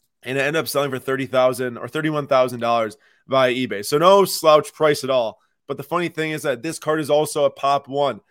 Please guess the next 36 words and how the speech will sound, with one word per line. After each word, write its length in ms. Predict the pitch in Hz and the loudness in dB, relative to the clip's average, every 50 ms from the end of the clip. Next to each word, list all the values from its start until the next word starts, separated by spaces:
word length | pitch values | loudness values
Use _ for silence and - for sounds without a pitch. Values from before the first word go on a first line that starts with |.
| _ _ _ _ _ _ | _ _ _ _ _ _
These 180 | 143 165 165 - | -8 -8 -8 -6
cards 260 | - 170 170 175 156 | -4 -2 -2 -2 -2
are 80 | 160 143 | -4 -8
so 260 | - - - 147 151 | -6 -6 -4 -4 -4
tough 240 | 151 - 147 147 - | -2 0 -2 -2 -2
to 80 | - 139 | -4 -12
grade, 280 | 117 123 127 131 131 | -8 -8 -6 -6 -6
and 80 | 127 127 | -8 -8
there's 140 | 139 143 143 | -10 -10 -10
only 120 | 156 156 147 | -10 -12 -12
three 360 | - _ 127 131 147 147 139 | -14 _ -14 -10 -10 -8 -8
graded 400 | 113 120 127 131 135 135 123 - | -8 -8 -6 -6 -4 -6 -6 -8
total 360 | - - 143 147 143 131 123 | -10 -8 -8 -6 -4 -4 -6
of, 100 | 117 110 _ - - _ | -6 -8 _ -18 -16 _
uh, 140 | - 117 117 | -6 -6 -6
Stephen 380 | 113 - - 139 135 - 123 113 | -6 -6 -6 -6 -6 -6 -8 -16
Curry 240 | - 127 127 123 117 | -10 -8 -8 -6 -6
also 540 | - 131 156 185 - - 135 117 104 92 _ _ _ _ _ _ _ _ - | -6 -4 -4 -4 -4 -4 -8 -8 -8 -10 _ _ _ _ _ _ _ _ -14
through 120 | 143 135 | -14 -12
P 200 | - - 127 123 | -12 -8 -8 -8
S 180 | 117 113 - - | -8 -8 -6 -6
A. 220 | 117 113 110 101 _ _ _ _ _ _ - | -6 -6 -6 -8 _ _ _ _ _ _ -6
And 100 | 127 135 | -4 -2
I 120 | 156 180 | -2 -2
just 120 | 185 175 - | -2 -4 -6
think 140 | 160 160 151 | -8 -10 -8
that's 160 | 151 143 - | -8 -8 -10
extremely 600 | 127 - - - 156 151 147 147 147 143 135 - - _ 107 | -10 -14 -12 -12 -10 -8 -8 -8 -8 -8 -10 -12 -18 _ -12
newsworthy 640 | 117 135 151 151 123 131 139 143 143 139 135 104 | -8 -6 -6 -6 -6 -6 -6 -6 -6 -6 -8 -8
and 220 | 117 123 117 113 | -8 -10 -10 -10
noteworthy 580 | 120 131 139 120 117 123 123 117 117 113 110 107 _ _ _ _ _ - | -8 -8 -6 -6 -6 -8 -8 -6 -8 -10 -10 -14 _ _ _ _ _ -10
because 260 | 139 135 156 147 135 | -6 -4 -4 -2 -2
these 180 | 151 180 180 | -4 -4 -4
are 140 | 220 208 214 - _ _ _ _ _ _ _ _ _ _ _ _ _ - | -4 -6 -8 -10 _ _ _ _ _ _ _ _ _ _ _ _ _ -14
most 380 | 139 143 160 202 226 220 - | -6 -2 -2 -2 -2 -2 0
likely 500 | 190 202 208 196 - 127 120 113 110 - | 0 0 0 0 -2 -6 -8 -8 -10 -14